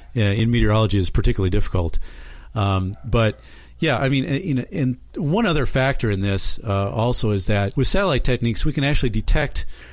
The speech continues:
some weaker, uh, tropical storms, even what are called subtropical storms,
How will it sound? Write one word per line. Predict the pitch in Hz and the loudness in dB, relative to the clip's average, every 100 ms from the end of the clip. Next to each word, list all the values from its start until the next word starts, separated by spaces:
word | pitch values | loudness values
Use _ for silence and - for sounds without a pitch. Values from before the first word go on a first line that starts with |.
| - | -12
some | - 139 117 | -2 0 2
weaker, | 113 151 - 139 123 117 - - - | 2 0 0 0 2 2 2 0 -2
uh, | 107 104 101 101 - - | 0 0 0 -2 -6 -2
tropical | - 131 - 117 | 0 2 2 2
storms, | 104 117 117 117 113 107 - | 0 0 2 2 0 -2 -2
even | 113 113 113 131 - | -2 -2 -4 -8 -6
what | 107 | -4
are | 98 | -2
called | 104 98 | -2 -2
subtropical | 131 117 131 123 - 120 | 0 2 2 0 -2 -2
storms, | - 113 110 107 - | 0 0 0 0 -2